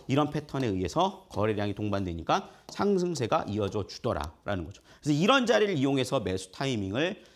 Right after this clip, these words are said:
잡아 나가시는 거다라고 말씀을 드릴 수가 있겠습니다. 어떻게 돼요? 첫 번째 대량 거래보다는 두 번째 대량 거래의 장대 양봉이 서 있는 자리, 그 서 있는 자리에서 이 일 차부터 시초가부터 중심 가격까지,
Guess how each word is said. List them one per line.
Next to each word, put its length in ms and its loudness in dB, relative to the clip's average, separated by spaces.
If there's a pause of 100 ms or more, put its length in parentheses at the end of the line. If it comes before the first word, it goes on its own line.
(120)
잡아 300 0
나가시는 520 0
거다라고 540 0
말씀을 640 -4 (180)
드릴 180 4
수가 180 -4
있겠습니다. 420 -10
어떻게 240 0
돼요? 200 2 (280)
첫 200 0
번째 420 2
대량 340 2
거래보다는 800 0
두 180 4
번째 520 0 (200)
대량 280 2
거래의 240 2
장대 320 -4
양봉이 300 0
서 120 -6
있는 200 -2
자리, 420 -2 (260)
그 140 6
서 120 0
있는 200 0
자리에서 720 2
이 280 2
일 140 -2
차부터 640 0
시초가부터 880 0
중심 400 0
가격까지, 420 0